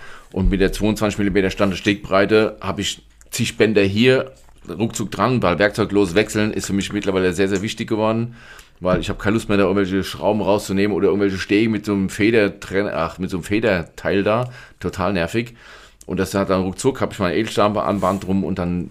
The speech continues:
sieht das richtig edel aus. Und das ist mittlerweile, ähm, da langsam hab ich so ein bisschen den Hals voll von der Apple Watch, weil wann bringt denn die endlich mal eine runde Uhr, die halt wirklich auch mal nach Uhr aussieht?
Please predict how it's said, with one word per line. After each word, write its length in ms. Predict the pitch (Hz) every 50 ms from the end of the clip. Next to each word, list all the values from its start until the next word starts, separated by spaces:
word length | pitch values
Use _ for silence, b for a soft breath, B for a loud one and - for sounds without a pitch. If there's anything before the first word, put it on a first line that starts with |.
| 60 65
sieht 280 | 73 82 101 98 - 95
das 240 | 90 - - -
richtig 380 | 87 95 92 - - 85 - -
edel 220 | 80 107 95 98 65
aus. 280 | 64 80 80 78 - B B B B B B B
Und 160 | - 87 85
das 160 | 95 98 98
ist 160 | 104 98 -
mittlerweile, 800 | 104 104 101 - 101 95 87 92 95 107 110 110 110 110 107 B B B B B B B B B B _ _ -
ähm, 560 | 95 95 92 92 95 92 95 95 95 87 - -
da 300 | 101 92 98 98 90 69 67 65
langsam 420 | 76 98 104 120 117 123 117 110 107
hab 140 | 110 98 -
ich 80 | -
so 100 | - 110
ein 120 | 107 104 90
bisschen 600 | 110 113 - 120 117 117 113 110 110 110 104 98
den 260 | - 101 92 98 85
Hals 220 | 101 113 113 - -
voll 320 | - 101 113 123 127 127
von 300 | 127 120 110 101 101 95
der 140 | 98 - 104
Apple 200 | 120 143 117 80
Watch, 300 | 85 107 113 - - -
weil 460 | 95 92 95 98 101 95 - 60 58 - -
wann 320 | - 107 110 123 120 117
bringt 320 | 120 104 127 127 127 -
denn 100 | 123 117 110
die 80 | 110
endlich 320 | 80 98 123 - 117 113 -
mal 60 | 104
eine 120 | 101 101
runde 360 | 98 90 104 131 143 135 127 127
Uhr, 320 | 117 - 143 147 123 101
die 180 | - 107 107 101
halt 200 | 101 101 92 117
wirklich 240 | 123 117 123 123
auch 80 | - 101
mal 120 | 107 104
nach 200 | 101 98 98 95
Uhr 260 | 92 - 123 151 151 67
aussieht? 400 | 85 95 90 85 87 82 -